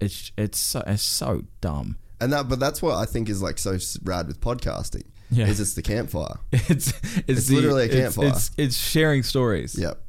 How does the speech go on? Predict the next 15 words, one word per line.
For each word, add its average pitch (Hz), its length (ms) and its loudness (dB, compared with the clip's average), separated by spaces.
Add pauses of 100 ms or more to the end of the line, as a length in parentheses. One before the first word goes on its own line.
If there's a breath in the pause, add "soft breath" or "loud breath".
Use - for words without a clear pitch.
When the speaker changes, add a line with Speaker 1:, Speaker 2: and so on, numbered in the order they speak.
Speaker 1:
And 113 260 4
that, 110 160 0
that's 117 240 2
why 107 200 4
it's, - 280 -2
that's 107 300 -2
why 104 140 4
it's - 220 -4
way 98 300 2
better 107 240 4
than, 101 260 4
uh, 101 140 4
the 101 100 0
fucking 101 340 0
club. 101 420 0